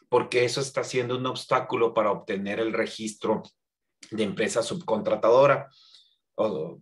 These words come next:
o, o especializada, pues, no subcontratadora, perdón, se le llama el término, de, de empresa especializada en la Secretaría del Trabajo. En, te piden,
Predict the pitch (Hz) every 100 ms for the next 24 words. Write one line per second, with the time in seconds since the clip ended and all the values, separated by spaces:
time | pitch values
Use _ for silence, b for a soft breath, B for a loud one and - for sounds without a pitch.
0 | - 101 90 - 98 101 101 - 107 120
1 | 110 110 107 127 131 110 - 117 113 113
2 | - - - - 101 101 98 92 98 95
3 | 90 92 98 - 110 110 101 101 92 87
4 | B B - 110 - - 110 107 98 113
5 | 127 120 120 113 113 113 107 123 120 110
6 | - b b b b - 110 104 101 104
7 | 92 95 95 98 110 117 131 170 139 101
8 | 90 - - - - 135 139 147